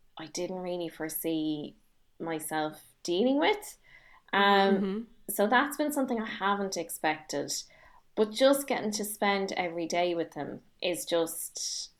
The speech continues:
Speaker 1: such a luxury. In terms of,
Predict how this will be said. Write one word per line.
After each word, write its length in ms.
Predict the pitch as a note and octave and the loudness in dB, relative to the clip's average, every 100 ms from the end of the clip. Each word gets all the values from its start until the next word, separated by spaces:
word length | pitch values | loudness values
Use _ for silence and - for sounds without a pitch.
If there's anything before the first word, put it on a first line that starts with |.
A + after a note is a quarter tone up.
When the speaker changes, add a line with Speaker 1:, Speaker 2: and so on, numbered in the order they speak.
| _ - | _ -12
Speaker 1:
such 400 | - G#3+ G#3 G#3 | 0 0 0 0
a 40 | |
luxury. 840 | F#3 E3+ - E3+ E3 E3 D#3+ D#3 - - - - _ _ _ _ _ _ _ _ _ _ _ | 0 0 -2 0 2 4 2 0 -6 -20 -20 -20 _ _ _ _ _ _ _ _ _ _ _
In 180 | A#3+ B3 | 4 4
terms 560 | - C4 C#4 D4+ D4 C#4 | 4 6 6 4 2 2
of, 520 | A#3 G#3 F#3+ F3+ | 4 4 2 0